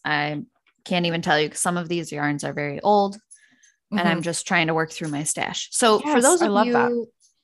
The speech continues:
Speaker 1: yeah, and it, it's, so this is an amazing sweater to stash bust.
Speaker 2: Mm-hmm.
Speaker 1: If you're not familiar with it, which I think many people who have been in the yarn world for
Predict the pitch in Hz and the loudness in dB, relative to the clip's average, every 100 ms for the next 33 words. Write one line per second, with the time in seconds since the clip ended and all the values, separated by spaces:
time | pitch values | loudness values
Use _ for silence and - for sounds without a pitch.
0 | _ _ _ - 220 190 - - 226 254 | _ _ _ -4 2 2 2 0 2 2
1 | 254 226 226 - - 247 226 196 233 294 | 0 -4 -2 -10 -2 2 2 2 0 0
2 | 294 254 _ - 180 165 165 165 170 175 | -4 -6 _ -12 -8 -6 -4 -4 -2 -4
3 | - 151 156 190 202 - 165 156 147 - | -2 -2 0 -2 -4 -2 0 0 -4 -4
4 | 131 143 - - - - _ - 214 170 | -6 -6 -10 -10 -10 -12 _ -8 -4 -4
5 | 160 151 _ _ - 170 151 - - 214 | -6 -10 _ _ -8 -2 -4 -4 -2 2
6 | 277 277 262 262 262 254 202 - - 220 | 2 2 0 -2 -2 -2 -2 -4 -4 -2
7 | 277 302 _ _ _ _ _ _ _ _ | -2 -4 _ _ _ _ _ _ _ _
8 | - 185 180 202 196 196 202 196 190 185 | -2 0 2 0 -2 -4 0 -2 -2 -6
9 | 175 170 165 165 170 - _ - 170 170 | -2 -4 -4 -8 -18 -20 _ -4 -2 -2
10 | 170 165 170 160 156 156 151 156 151 160 | -4 -6 -8 -8 -6 -6 -6 -6 -8 -10
11 | - - 165 165 175 180 - - _ _ | -14 -10 -4 -2 -2 -6 -12 -20 _ _
12 | - 175 170 170 160 | -6 -4 -2 -4 -6